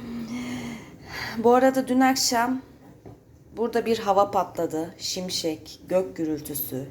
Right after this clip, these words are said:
yağmur. Yani, e, felaket diyebilirim size.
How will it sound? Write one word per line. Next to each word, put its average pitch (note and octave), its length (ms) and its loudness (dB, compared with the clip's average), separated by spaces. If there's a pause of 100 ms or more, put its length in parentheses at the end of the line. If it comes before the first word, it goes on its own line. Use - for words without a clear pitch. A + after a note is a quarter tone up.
(140)
yağmur. D3 760 -2 (800)
Yani, F#3+ 640 0
e, E3+ 480 2 (440)
felaket G3+ 720 2
diyebilirim E3 580 -2
size. E3 540 -4